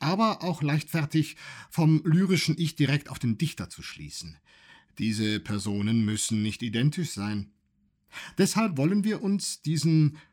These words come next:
Schuldigen mal etwas näher anschauen. Die ersten zwölf Zeilen der strophenlosen Ballade kann man zweifelsohne als Einleitung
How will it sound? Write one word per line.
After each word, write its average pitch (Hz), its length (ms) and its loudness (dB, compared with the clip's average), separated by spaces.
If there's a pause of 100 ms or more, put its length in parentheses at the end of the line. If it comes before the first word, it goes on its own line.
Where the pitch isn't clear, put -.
(120)
Schuldigen 165 1040 4
mal 143 400 0
etwas - 380 -6
näher 90 360 -10 (220)
anschauen. 78 600 -12 (1200)
Die 185 100 0
ersten 262 300 2
zwölf 202 280 0
Zeilen 185 500 2
der 170 160 2
strophenlosen 165 1120 2
Ballade 131 640 2
kann 151 240 0
man 147 220 2
zweifelsohne 135 1400 0
als - 460 -6
Einleitung 87 800 -8